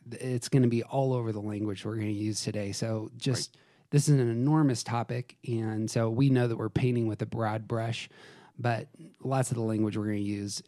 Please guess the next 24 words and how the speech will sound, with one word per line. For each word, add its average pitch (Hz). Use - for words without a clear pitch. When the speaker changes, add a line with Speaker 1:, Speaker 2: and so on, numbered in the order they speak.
Speaker 1:
for, 123
again, 123
in 107
my 123
experience, 98
has 101
been 101
incredibly 107
helpful. -
Now, 120
we're 165
not 185
the 151
first 160
people 135
to 123
dive 127
into 151
this 120
by 117
any 120
means. 110
There's 127
two, 190